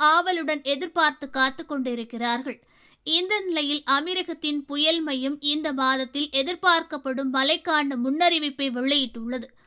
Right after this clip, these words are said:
அந்த அறிவிப்பில் மார்ச் மாதத்தின் கடைசி பத்து நாட்களில் நாட்டில் மழை பெய்யும் என கணிக்கப்பட்டுள்ளது.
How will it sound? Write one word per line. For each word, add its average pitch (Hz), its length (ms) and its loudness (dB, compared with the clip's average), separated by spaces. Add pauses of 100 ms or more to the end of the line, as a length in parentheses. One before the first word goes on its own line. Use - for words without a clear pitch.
(320)
அந்த 349 320 4
அறிவிப்பில் 302 580 0
மார்ச் 302 460 0
மாதத்தின் 277 580 -2
கடைசி 302 500 -2
பத்து 269 320 -6
நாட்களில் 254 680 -2 (380)
நாட்டில் 330 500 4
மழை 269 320 2
பெய்யும் 302 340 0
என 247 300 -2
கணிக்கப்பட்டுள்ளது. 254 840 -4